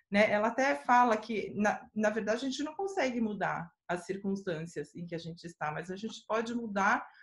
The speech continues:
a forma que a gente encara essas circunstâncias, essa situação difícil em que a gente se encontra, né? E de tanta incerteza. Então, é, eu queria concluir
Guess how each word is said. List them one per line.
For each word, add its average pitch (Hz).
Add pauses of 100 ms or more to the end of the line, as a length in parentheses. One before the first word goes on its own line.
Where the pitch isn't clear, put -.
(160)
a 220
forma 294
que 320
a 277
gente 247
encara 202 (280)
essas 196
circunstâncias, 180
essa 160
situação 190
difícil 208
em 202
que 196
a 180
gente 180
se -
encontra, 156
né? 180 (340)
E 180
de 202
tanta 208
incerteza. 156 (480)
Então, 247
é, 185
eu 202
queria 262
concluir 262